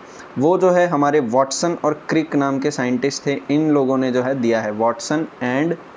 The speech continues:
Crick। और इसका जो है year भी कई बार जो है पूछा जाता है, तो in नाइनटीन फिफ्टी थ्री जो है ये जो है दिया गया था इसका model, और इसके लिए जो है इनको जो है Nobel prize भी जो है मिला है।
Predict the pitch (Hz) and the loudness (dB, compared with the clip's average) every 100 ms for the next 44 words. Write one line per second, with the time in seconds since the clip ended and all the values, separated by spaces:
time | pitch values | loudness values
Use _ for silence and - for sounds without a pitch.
0 | - - - - - 131 - - - - | -20 -20 -20 -6 -2 -2 -4 -12 -12 -20
1 | - - 151 - 175 - 196 196 202 - | -8 -2 0 0 -2 0 2 4 2 0
2 | 170 175 196 190 196 185 165 170 160 170 | 2 4 4 4 2 2 4 2 2 2
3 | 156 143 135 156 135 127 135 135 151 156 | 0 0 0 2 2 2 2 0 0 -2
4 | - 160 170 143 139 143 170 170 147 139 | 0 0 2 2 2 0 0 -2 -4 -4
5 | - 151 143 139 147 139 131 139 - - | -2 -2 0 0 2 2 0 -2 -8 -18
6 | - - 127 147 147 147 165 - 127 131 | -20 -4 2 2 2 0 0 -2 0 2
7 | 139 131 127 120 151 160 - - 151 147 | 4 2 0 0 -2 -2 -4 -2 0 0
8 | 120 117 113 101 - - - - - - | 0 0 0 -4 -12 -20 -20 -20 -20 -20
9 | - - - - 165 - 175 - 214 202 | -20 -20 -6 0 0 2 0 2 2 4
10 | 190 175 170 156 139 151 156 175 170 165 | 4 4 2 2 2 0 2 2 2 2
11 | 170 160 160 175 170 151 151 139 143 147 | 2 2 2 0 2 2 2 0 0 2
12 | 147 143 120 107 - | 2 0 0 -2 -8